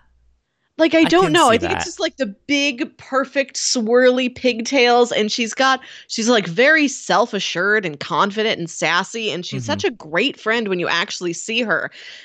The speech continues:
Speaker 1: But when you see that kind of look on her face in the opening credits without any context, it's like, "Oh, is she, like, mean to Katori? Is she, like, a mean girl at school?" And then it's like, "Oh,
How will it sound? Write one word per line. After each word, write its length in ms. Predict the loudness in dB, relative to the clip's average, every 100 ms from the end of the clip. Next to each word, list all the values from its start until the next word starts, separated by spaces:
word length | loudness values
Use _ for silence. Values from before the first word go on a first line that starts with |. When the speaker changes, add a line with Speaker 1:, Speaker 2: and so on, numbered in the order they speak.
| 0
Speaker 1:
But 140 | 0 2
when 140 | 0
you 140 | -2
see 260 | -4 0 2
that 220 | 2 0
kind 180 | -2 -2
of 120 | -2
look 200 | -2 0
on 140 | 0 0
her 100 | -2
face 520 | 2 2 0 -6 -16 -20 _ _ _ 0
in 200 | 2 4
the 100 | 4
opening 320 | 4 2 -2
credits 400 | 0 0 0 -2
without 260 | -2 -2 -2
any 220 | -4 -6 -6
context, 680 | -2 -2 -2 -4 -4 -6 -12
it's 120 | -6
like, 140 | -2
"Oh, 240 | 2 4 4
is 120 | 2
she, 260 | -4 -2 0
like, 360 | 0 0 -4 _ _ _
mean 480 | -10 -6 -2 -2 -2
to 100 | -2
Katori? 580 | -4 -6 0 2 4 4
Is 100 | 2
she, 140 | 2 0
like, 160 | 0
a 80 | -2
mean 380 | -4 -4 -2 0
girl 260 | 2 4 2
at 100 | -2
school?" 360 | -4 0 0
And 80 | 0
then 100 | -6
it's 100 | -8
like, 100 | -6
"Oh, 320 | -2 0 0